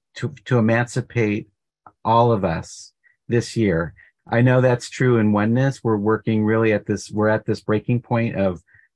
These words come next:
mass awakening and, and emancipation. And I think it's true just in the generic consciousness of all humans, because every messenger I've,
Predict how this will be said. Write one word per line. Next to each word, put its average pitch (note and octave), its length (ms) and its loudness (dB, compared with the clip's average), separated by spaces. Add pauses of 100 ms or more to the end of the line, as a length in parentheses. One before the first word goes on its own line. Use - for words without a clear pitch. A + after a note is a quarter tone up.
(120)
mass G#2+ 640 0 (100)
awakening G#2 680 0
and, F#2+ 320 -2
and F#2 420 -2 (200)
emancipation. G2+ 1000 -2 (200)
And A2+ 160 2
I G#2+ 80 2
think C3+ 300 0
it's B2+ 200 -4
true B2 520 0
just B2 340 -2
in A2 320 0
the G2+ 140 0
generic G#2 680 0 (560)
consciousness A#2+ 680 -2
of G2 140 -2
all F#2+ 160 0
humans, A#2+ 480 0
because G#2+ 460 -4
every B2+ 280 2
messenger B2 760 2
I've, G2+ 340 0